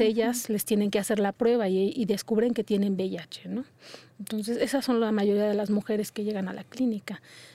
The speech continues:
Speaker 2: Ninguna por una prevención. Son rarísimas. Yo creo que los casos
Speaker 1: Es
Speaker 2: son
Speaker 1: que
Speaker 2: contadísimos.
Speaker 1: yo creo que todavía hay como esta situación de, no sé, o sea, yo creo que también es una cuestión cultural y que nos enseñan a las mujeres, pero es como tú a tu casa y tu marido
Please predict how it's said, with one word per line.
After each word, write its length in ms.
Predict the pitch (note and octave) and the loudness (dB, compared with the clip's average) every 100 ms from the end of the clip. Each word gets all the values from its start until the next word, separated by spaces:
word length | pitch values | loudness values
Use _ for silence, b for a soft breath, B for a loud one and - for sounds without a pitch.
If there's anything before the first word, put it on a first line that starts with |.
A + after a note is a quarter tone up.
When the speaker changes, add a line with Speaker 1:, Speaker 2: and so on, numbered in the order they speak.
| - | 2
Speaker 2:
Ninguna 460 | B3 B3+ B3 B3 A3+ | 4 6 4 4 2
por 180 | A3+ | 2
una 160 | G#3 A3 | 4 2
prevención. 580 | G#3+ G#3 G3+ G3+ A3 G#3 | 2 2 2 2 0 0
Son 240 | B3+ B3+ C4 | 4 4 4
rarísimas. 720 | B3+ A#3+ B3 - A#3+ G#3+ G#3 | 4 4 2 4 4 4 0
Yo 80 | A#3 | 0
creo 140 | B3 | -2
que 100 | - | 0
los 140 | A#3+ - | -2 -2
casos 220 | A#3 C#4 | -4 0
Speaker 1:
Es 40 | |
Speaker 2:
son 140 | A#3+ A3 | 0 0
Speaker 1:
que 60 | |
Speaker 2:
contadísimos. 600 | A3 G#3 G3 G3 A#3 D4+ | 2 2 2 2 2 0
Speaker 1:
yo 60 | - | 2
creo 340 | C4 G#3+ A#3 - | 0 0 -2 -2
que 100 | B3 | -4
todavía 460 | A3+ G#3+ A#3 A#3+ F#3+ | -2 0 2 2 2
hay 80 | |
como 300 | - A3+ G3+ | 2 2 4
esta 240 | F#3+ - G#3+ | 2 0 0
situación 720 | A#3 - F#3+ - G3 F#3+ F#3 | 0 -2 -2 0 0 0 0
de, 380 | F3+ F3+ E3+ E3 _ _ _ _ - | 0 -2 -4 -6 _ _ _ _ 2
no 200 | A3+ C#4 | 6 6
sé, 280 | - A3 - - | 4 0 -2 -4
o 60 | |
sea, 180 | - G#3 G3 | 0 0 0
yo 180 | G3+ | 0
creo 140 | B3 B3+ | 2 0
que 80 | C4 | 0
también 280 | G#3 F#3 | 0 0
es 120 | F#3+ - | -2 -2
una 160 | G3 | -2
cuestión 340 | - - F#3 F#3 | -4 -4 -2 0
cultural 460 | G3 F#3+ F3+ E3 | 0 0 0 0
y 20 | |
que 140 | F3+ F#3+ | 0 0
nos 180 | F3+ F3+ | 0 -2
enseñan 320 | F3+ F#3 F#3+ | -2 -2 0
a 40 | |
las 120 | F3 | 0
mujeres, 380 | F3+ F3+ A#3 F#3 | -2 0 0 0
pero 180 | - G3 | -4 -4
es 60 | - | 0
como 240 | A3+ F#3+ | 0 2
tú 160 | - G#3+ | 2 0
a 40 | |
tu 120 | - | 0
casa 340 | - A3+ A3 A3+ | 0 0 2 0
y 60 | |
tu 100 | A#3 A#3 | 2 4
marido 480 | G#3+ A3+ F#3 G3+ | 4 2 2 2